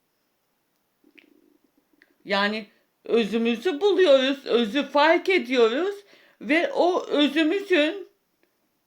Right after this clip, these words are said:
gerçek, hakiki bir varlık olduğundan eminliğimizi söylüyoruz, ifade ediyoruz dilimizle. Eminlik işte onun bir göstergesi.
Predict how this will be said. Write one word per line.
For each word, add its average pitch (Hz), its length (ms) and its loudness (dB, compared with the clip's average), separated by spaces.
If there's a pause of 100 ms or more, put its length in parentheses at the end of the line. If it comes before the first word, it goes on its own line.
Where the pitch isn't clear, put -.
(540)
gerçek, 330 680 0
hakiki 247 680 -6
bir 427 120 6
varlık 277 520 4
olduğundan 302 1120 0 (720)
eminliğimizi 311 1040 0
söylüyoruz, 262 680 -2
ifade 302 520 0
ediyoruz 381 580 0
dilimizle. 262 800 -2 (2500)
Eminlik 262 580 0
işte 370 260 -2
onun 277 320 2
bir 277 120 -2
göstergesi. 240 1160 -2